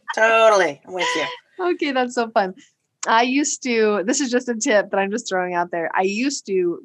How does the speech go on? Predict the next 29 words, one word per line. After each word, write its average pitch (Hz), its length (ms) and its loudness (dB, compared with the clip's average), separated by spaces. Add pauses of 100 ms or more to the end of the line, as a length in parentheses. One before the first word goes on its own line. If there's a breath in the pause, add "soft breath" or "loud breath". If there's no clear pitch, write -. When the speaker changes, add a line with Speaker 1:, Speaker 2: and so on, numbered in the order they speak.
(140)
Speaker 2:
really 240 300 0
try 190 240 -4
to 175 80 -2
be 170 400 -4
organized 165 500 -6
about 160 240 -2
only 170 220 -6
going 156 200 -8
once 156 220 -12
a - 40 -10
week. 196 160 -10 (420 soft breath)
And 196 100 -4
so 196 100 0
I'd 185 120 0
go 180 120 0
on 170 320 0
Mondays. 202 420 -2
I'd 165 160 -6
plan 165 180 -6
my 151 100 -6
week 143 180 -10
on 139 180 -8
Sunday 285 400 0
and 220 120 0
then 165 60 -2
I'd 156 140 -6
go 160 100 -6
on 165 120 -6
Monday. 233 420 -2